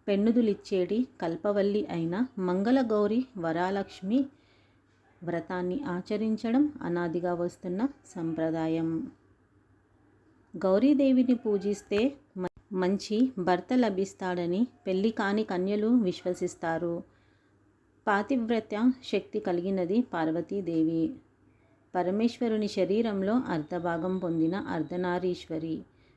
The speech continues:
శ్రావణ మంగళవారం గౌరీ పూజ చేసేవారికి సౌభాగ్యం కలుగుతుందని,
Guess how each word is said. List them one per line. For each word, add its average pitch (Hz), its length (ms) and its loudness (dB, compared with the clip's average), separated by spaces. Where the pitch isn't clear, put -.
శ్రావణ 220 380 4
మంగళవారం 208 720 4
గౌరీ 175 320 0
పూజ 214 360 0
చేసేవారికి 170 800 -2
సౌభాగ్యం 185 680 -4
కలుగుతుందని, 165 760 0